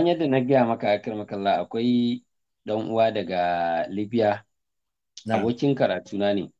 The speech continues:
Speaker 2: Na'am.
Speaker 1: A secondary school, Man Nasiru.
Speaker 2: Masha Allah.
Speaker 1: Na ce za, yawa, na ce za, eh, shi ma yana so zai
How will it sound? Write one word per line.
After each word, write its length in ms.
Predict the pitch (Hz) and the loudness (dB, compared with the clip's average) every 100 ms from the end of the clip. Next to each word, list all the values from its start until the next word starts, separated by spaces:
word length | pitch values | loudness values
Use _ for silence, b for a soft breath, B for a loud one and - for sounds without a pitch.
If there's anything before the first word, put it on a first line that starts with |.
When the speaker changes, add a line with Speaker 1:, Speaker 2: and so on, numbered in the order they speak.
| _ _ _ _ _ _ _ | _ _ _ _ _ _ _
Speaker 2:
Na'am. 240 | 104 101 92 _ _ _ | -8 -8 -10 _ _ _
Speaker 1:
A 320 | 82 80 80 80 | -12 -10 -10 -10
secondary 520 | 98 90 104 95 90 | -10 -4 -4 -2 -8
school, 260 | - 95 | -10 -8
Man 240 | 90 104 101 | -4 -2 -2
Nasiru. 440 | 98 101 110 131 - _ _ _ _ _ _ _ 110 | -4 -4 -6 -6 -10 _ _ _ _ _ _ _ -8
Speaker 2:
Masha 360 | 107 - 120 | -8 -4 -2
Allah. 100 | 104 95 | -2 -2
Speaker 1:
Na 120 | 101 101 | -4 -2
ce 160 | 110 95 90 | -4 -4 -4
za, 140 | 95 - _ | -6 -8 _
yawa, 340 | 95 87 78 87 | -4 -2 -2 -4
na 100 | 98 | -4
ce 200 | - 101 | -4 0
za, 280 | 101 101 - | 2 2 0
eh, 520 | 95 - 95 90 87 | -6 -10 -8 -8 -8
shi 200 | 85 110 | -8 -6
ma 80 | 110 113 | -2 0
yana 220 | 113 107 | 0 0
so 160 | - 101 | -2 -6
zai 420 | 92 98 92 82 | -4 -2 -2 -6